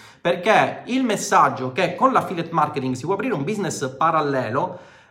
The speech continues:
eh, è un messaggio che è arrivato non solo alle persone che molto spesso sono i cosiddetti opportunity seeker, no? Persone che sono convinte poi alla fine che, eh, avranno rimedi magici, cosa che io stigmatizzo in ogni mia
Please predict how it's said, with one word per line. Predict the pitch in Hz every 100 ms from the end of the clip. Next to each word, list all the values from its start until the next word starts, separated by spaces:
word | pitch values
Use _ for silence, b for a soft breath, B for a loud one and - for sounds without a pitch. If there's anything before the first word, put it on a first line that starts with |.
| -
eh, | 160 160
è | 247
un |
messaggio | 226 262 226 208 190
che | 185
è |
arrivato | 202 220 175
non | 165 240
solo | 233 254 202 151 143
alle | - 175 170
persone | 170 147 - 170 202 151
che | 175
molto | 165 151 139
spesso | - 180 180
sono | 165 147
i |
cosiddetti | 143 143 156 147 139
opportunity | 147 143 151 165 143 135
seeker, | 151 135 127
no? | 160
Persone | 143 143 156
che | 139 139 139
sono | - 151
convinte | 139 160 139 147 147 123
poi | 139
alla | 135
fine | 139 139 135 131 131 - _
che, | 139 143 135 135 131
eh, |
avranno | 127 135 131 139 135 131
rimedi | 131 131 135
magici, | 139 131 123 120 123
cosa | 131 131
che | 131
io | 131
stigmatizzo | - 160 143 139 131 156 120
in | 131
ogni | 131
mia | 131 143